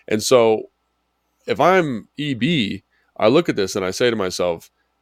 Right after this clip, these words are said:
"Those should have been good plays. We didn't do mentally what we were supposed to be doing." And I think that's super frustrating 'cause you look at those plays, and I highlighted them in orange this week just so I could see them, where as a coach, I would say,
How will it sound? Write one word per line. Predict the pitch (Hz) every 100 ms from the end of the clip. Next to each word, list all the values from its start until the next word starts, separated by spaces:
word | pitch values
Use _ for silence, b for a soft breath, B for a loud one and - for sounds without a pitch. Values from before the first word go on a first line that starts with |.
| _
"Those | - - - 120 190 -
should | 123
have | 110
been | 101 117 113
good | 139 117
plays. | 165 170 95 - - _ _ _ _ _
We | 107 120 - -
didn't | 143 156 127 - _ -
do | 107 131
mentally | 113 113 165 127 98
what | 98 92
we |
were | 95 98
supposed | - 104 95
to | 95
be | 92
doing." | 90 90 87
And | 92
I |
think | 143 -
that's | 127 -
super | - 135 95
frustrating | - 143 - 95 87 90
'cause | 101
you | 101 131
look | 180
at | -
those | 117 98
plays, | - 143 107 92
and | 98
I | 95
highlighted | 123 117 107
them | 98
in | 92
orange | 90 113 104 90
this | 90 -
week | 95
just | - 98
so | 95
I | 95
could | 90 85
see | - 147
them, | 113 85 85 b b b b
where | - 113
as | 117
a | 104
coach, | - 175 - 107
I |
would | 101 95
say, | - 101 92 95